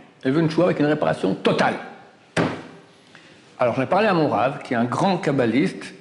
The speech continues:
et un grand tzaddik. Il m'a dit, on ne donne pas des jeûnes à des femmes. Qu'elles se renforcent en tsniout, en pudeur juive, qu'elles suscitent des cours sur la pu-, pudeur juive, et ça sera effacé. J'ai répondu comme ça. Deux ans plus tard,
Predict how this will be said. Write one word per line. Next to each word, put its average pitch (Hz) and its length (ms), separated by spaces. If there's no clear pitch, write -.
et 117 60
un 127 140
grand 156 200
tzaddik. - 500
Il 131 60
m'a 135 140
dit, 175 360
on 135 80
ne 127 60
donne 135 140
pas 165 180
des 135 160
jeûnes 135 200
à 120 60
des 113 120
femmes. 78 220
Qu'elles 143 140
se - 60
renforcent - 600
en 135 100
tsniout, 139 540
en 127 80
pudeur 127 400
juive, 98 360
qu'elles 143 240
suscitent 220 440
des 156 140
cours 196 500
sur - 120
la 135 120
pu-, 135 240
pudeur 131 380
juive, 226 340
et - 40
ça 147 100
sera 127 160
effacé. - 340
J'ai 190 100
répondu 208 320
comme 214 180
ça. - 160
Deux 175 140
ans 220 100
plus 190 160
tard, 147 380